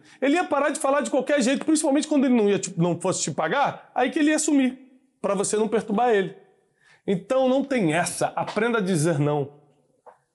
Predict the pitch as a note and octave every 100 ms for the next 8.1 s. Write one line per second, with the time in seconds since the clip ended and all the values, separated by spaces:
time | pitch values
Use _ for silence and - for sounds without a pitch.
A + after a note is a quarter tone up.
0 | _ D#3+ C#3 - D4+ D#4 C#4 C#4 B3 F#3+
1 | C4 A#3+ E3+ F#3+ E3 E3 F#3 C4 - G3+
2 | D3 B2 - _ _ _ _ _ _ _
3 | _ D3 F#3+ F#3+ E3+ C#3+ F#3+ - - -
4 | - - - A3 C4 B3+ C4 A#3+ A#3+ -
5 | E4+ G4+ A#3 F3 D3+ D#3 E3+ B2+ - -
6 | _ _ _ _ _ _ _ _ - E4
7 | E4+ - B3+ A#3+ F3+ E3 B3 G3+ G#3 E4
8 | -